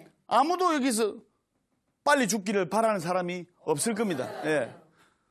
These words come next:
근데 여러분이나 법담스님이나 한 오십 년 후면 그냥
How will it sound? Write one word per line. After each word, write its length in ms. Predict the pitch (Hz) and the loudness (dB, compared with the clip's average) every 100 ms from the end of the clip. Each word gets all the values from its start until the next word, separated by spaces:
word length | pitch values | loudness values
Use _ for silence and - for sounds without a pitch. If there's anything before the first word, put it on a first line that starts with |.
| _ _ | _ _
근데 220 | 240 247 | 0 4
여러분이나 600 | 277 330 285 254 233 214 - | 6 6 4 4 4 4 0
법담스님이나 920 | 262 294 254 240 214 185 196 214 262 _ _ _ _ _ _ _ _ _ _ _ _ _ _ _ - | 2 2 4 2 2 0 0 -4 -12 _ _ _ _ _ _ _ _ _ _ _ _ _ _ _ 0
한 180 | 262 | 2
오십 320 | 220 226 311 359 | 4 4 4 2
년 180 | 349 214 | 2 2
후면 340 | 214 269 220 | 2 0 0
그냥 420 | 240 247 208 208 | 0 0 -2 -6